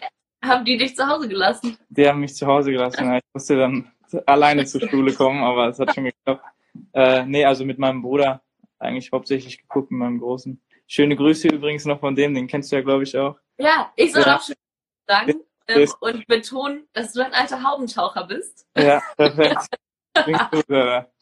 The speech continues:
Speaker 2: Klingt gut.
Speaker 1: Wundervoll. Ähm, nächste Frage. Bei welchem Verein spielst du irgendwann in der Zukunft gemeinsam mit deinem Bruder? Das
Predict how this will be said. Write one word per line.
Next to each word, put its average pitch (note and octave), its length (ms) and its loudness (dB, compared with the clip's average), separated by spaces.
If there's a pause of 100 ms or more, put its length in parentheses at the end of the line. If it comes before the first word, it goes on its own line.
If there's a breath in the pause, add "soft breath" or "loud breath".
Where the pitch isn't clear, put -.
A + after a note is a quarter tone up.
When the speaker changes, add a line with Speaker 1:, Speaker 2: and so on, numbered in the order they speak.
(120)
Speaker 2:
Klingt D#4 380 -8
gut. - 320 0 (960 loud breath)
Speaker 1:
Wundervoll. A3 760 2 (1040 loud breath)
Ähm, C#4 840 -2 (260)
nächste C#4 360 -2
Frage. F#3+ 580 -2 (420)
Bei A3 220 2
welchem D4 320 0
Verein C#4 640 0
spielst - 480 -6
du A#3+ 100 -4
irgendwann A#3+ 720 0 (280)
in A3+ 140 -4
der G3+ 140 -4
Zukunft A3 580 -4 (240)
gemeinsam A#3 540 0
mit A#3 160 -6
deinem G#3 220 0
Bruder? A3 440 0 (540)
Das F#3+ 260 -4